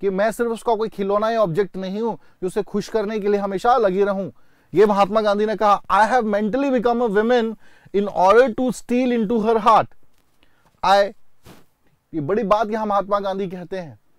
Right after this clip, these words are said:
कि in, in order to, uh, won the heart of your better half, you need to be behave according to, आपको एक महिला बनना, मेंटली बनना पड़ेगा, तभी आप वो समझ पाएंगे या रिस्पेक्ट कर पाएंगे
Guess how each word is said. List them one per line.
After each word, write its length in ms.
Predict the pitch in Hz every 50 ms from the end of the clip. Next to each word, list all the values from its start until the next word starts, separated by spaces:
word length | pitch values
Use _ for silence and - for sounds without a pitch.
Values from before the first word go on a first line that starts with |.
| _ _ _ _ _ _ _ _
कि 120 | - 226 202
in, 300 | 190 - _ 190 202 214
in 60 | 202 -
order 500 | 170 175 - 311 196 254 269 262 202 269
to, 220 | 262 247 233 196 - - - - _ _ _ _ _ _ _ _ _ _ _ _ _ _ _ _ _ - - -
uh, 240 | 151 156 156 151 - - - - - - _ _ _ _ 139
won 220 | 139 190 214 240 262 254
the 160 | 277 240 202 220
heart 320 | 220 220 220 208 247 240
of 100 | - -
your 120 | 240 233
better 380 | 214 156 175 175 160 240 240 214
half, 240 | 185 220 214 220 220
you 160 | 185 220 233
need 300 | 202 185 185 202 220 190 - -
to 80 | 254
be 280 | 208 233 240 240 254 214 - - - _ _ 131 131
behave 320 | 170 190 165 214 220 233
according 560 | 226 220 - 208 202 196 202 208 214 202 -
to, 220 | 226 226 233 226 - -
आपको 300 | - 180 - - 233 233
एक 100 | 226 190
महिला 380 | 202 190 175 170 190 214 240
बनना, 420 | 247 233 226 220 220 226 233 247 240 - - - _ _ _ _ _ _ _
मेंटली 380 | 151 160 180 190 - 214 247 247
बनना 260 | 220 220 214 226 226
पड़ेगा, 480 | 220 233 233 240 226 202 147 110 101 - - - - _ _ _ _ _
तभी 220 | - 180 165 202 233
आप 140 | 233 220 220
वो 120 | 208 233
समझ 300 | - - 208 214 226 -
पाएंगे 460 | - 240 220 240 240 226 202 135 104 - - - - _ _ _ _ _ -
या 80 | 190 202
रिस्पेक्ट 380 | 202 208 - - 220 202 -
कर 220 | - - 214 208 208
पाएंगे 520 | 175 202 202 220 233 240 247 233 165 123